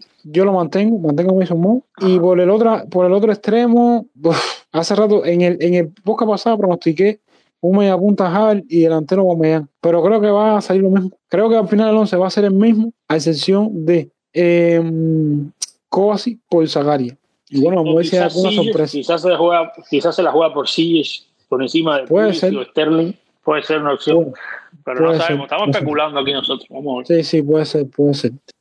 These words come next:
Speaker 1: Ent-, o a lo mejor juega de otro Fofana. Uno nunca sabe nada, pero no, no creo. Eso está demasiado arriesgado.
Speaker 2: O a lo mejor, a lo mejor juega Badiachile.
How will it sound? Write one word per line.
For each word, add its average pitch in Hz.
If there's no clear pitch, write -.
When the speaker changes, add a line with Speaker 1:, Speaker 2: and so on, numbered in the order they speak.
Speaker 1:
Ent-, 160
o 147
a 147
lo 143
mejor 147
juega 175
de 147
otro 165
Fofana. 196
Uno 165
nunca 180
sabe 190
nada, 185
pero 147
no, 156
no 147
creo. 156
Eso 160
está 160
demasiado 165
arriesgado. 143
Speaker 2:
O 185
a 160
lo 147
mejor, 156
a 151
lo 143
mejor 143
juega 160
Badiachile. 151